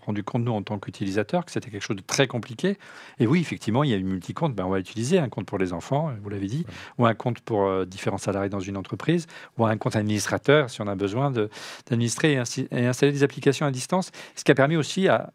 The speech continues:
Speaker 1: mine de rien, à, à Apple de prendre pied tout doucement dans les entreprises, et pas uniquement dans les entreprises de niche, hein, qui ont été pendant
Speaker 2: Oui,
Speaker 1: longtemps.
Speaker 2: oui. Et surtout de ne pas être rejeté.
Speaker 1: Oui, c'était important.
Speaker 2: <laughs>
Speaker 1: Oui, garder à la main et
Speaker 2: Voilà.
Speaker 1: garder un contrôle sur, euh, sur l'ordinateur, c'est un, un, à distance.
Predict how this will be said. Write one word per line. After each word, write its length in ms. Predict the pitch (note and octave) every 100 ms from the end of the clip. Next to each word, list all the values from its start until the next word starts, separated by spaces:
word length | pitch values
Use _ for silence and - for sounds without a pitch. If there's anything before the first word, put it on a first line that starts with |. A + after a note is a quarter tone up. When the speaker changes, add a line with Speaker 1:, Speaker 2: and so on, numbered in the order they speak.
| -
Speaker 1:
mine 220 | A#2 A#2
de 80 | A2+
rien, 400 | A2 C3+ F3 B2 A2+ _ - - - -
à, 220 | B2 G2+
à 220 | G#2 - A2
Apple 260 | - F#3
de 80 | D#3+
prendre 260 | A#2+ B2 G#2
pied 200 | - D#3+
tout 160 | -
doucement 360 | B2 C3 - C#3
dans 100 | A#2+
les 120 | G#2+
entreprises, 560 | G#2+ - G#2 - D#3+ D#3
et 80 | B2
pas 100 | C3+
uniquement 340 | A#2 A2+ D3
dans 60 | B2
les 120 | G#2+
entreprises 380 | G#2+ A2 - A2+
de 120 | A2+
niche, 360 | B2 E3+ - B2+
hein, 100 | B2
qui 120 | A2+
ont 80 | G2+
été 160 | G#2
pendant 220 | A2+ G#2
Speaker 2:
Oui, 60 | A2
Speaker 1:
longtemps. 280 | A#2+ - B2+
Speaker 2:
oui. 60 | F#2+ - -
Et 60 | A#2+
surtout 320 | - B2 F#3+
de 140 | D#3+ A2
ne 60 |
pas 240 | G2+ D3+ C#3
être 240 | B2+ -
rejeté. 380 | C#3+ - C3+ B2+ _ A#2+
Speaker 1:
Oui, 140 | A#2+ A2
c'était 300 | A2 C3+ A2
important. 460 | G#2 A#2+ A2+ A2+ G2+
Speaker 2:
<laughs> 20 |
Speaker 1:
Oui, 220 | D#3 G#3+ C3 - -
garder 380 | A2 G2 G2+ A2
à 20 |
la 100 | G#2+
main 160 | C3+ D#3
et 40 |
Speaker 2:
Voilà. 120 | G#2
Speaker 1:
garder 180 | F#2 G2
un 80 | G#2+
contrôle 380 | G#2 G#2 - C3+
sur, 260 | - G#2
euh, 60 | G2+ - - - -
sur 180 | - -
l'ordinateur, 420 | B2+ B2 A#2+ D3+ C3
c'est 200 | C#3+ C3
un, 140 | - - - -
un, 140 | C#3+ D3
à 160 | C3 C3
distance. 440 | B2 - A#2